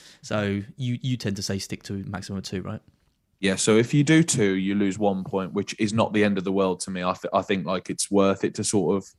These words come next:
Speaker 2: get the double clean sheet. I think a, a one point sort of sacrifice penalty is worth it. If you triple up, you lose three points across the three defenders.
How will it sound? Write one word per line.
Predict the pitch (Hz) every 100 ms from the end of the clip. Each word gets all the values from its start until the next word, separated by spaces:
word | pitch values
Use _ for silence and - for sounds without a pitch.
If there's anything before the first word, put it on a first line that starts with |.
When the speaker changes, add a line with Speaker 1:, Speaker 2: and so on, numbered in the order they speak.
| _
Speaker 2:
get | 104 107
the | 104
double | 101 95
clean | - 101 98
sheet. | - 110
I | 98
think | 104 98
a, | 104 -
a |
one | 98 104 101 98
point | 95 101 92 -
sort | - - 90 82
of |
sacrifice | - 98 - 95 98 95
penalty | - 98 92 - 90
is | 92
worth | 101 98 -
it. | 123 - _ - - -
If | 107
you | 113
triple | 107 131 113 101
up, | 92 -
you | 101
lose | 98 -
three | 104 104 95
points | 117 110 - -
across | 113 95
the | -
three | 95 98
defenders. | 92 98 98 98 107 104